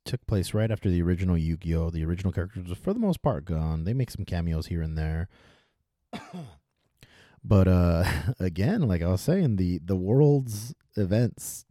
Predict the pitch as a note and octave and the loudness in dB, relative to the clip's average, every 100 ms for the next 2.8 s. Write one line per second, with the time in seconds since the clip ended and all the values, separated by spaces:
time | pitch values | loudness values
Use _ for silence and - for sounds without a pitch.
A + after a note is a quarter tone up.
0 | - F2 F#2+ F#2 G#2+ G2+ G2 G2 F2 - | -14 -2 0 2 2 2 0 0 -4 -2
1 | G2+ F#2+ - G#2+ G2+ E2 D#2+ D#2+ D#2 D#2 | -2 -2 -4 -4 -4 -6 -8 -8 -10 -10
2 | - - E2 D#2+ A2 F#2+ D#2 E2+ | -10 -10 -10 -6 -2 0 -2 -6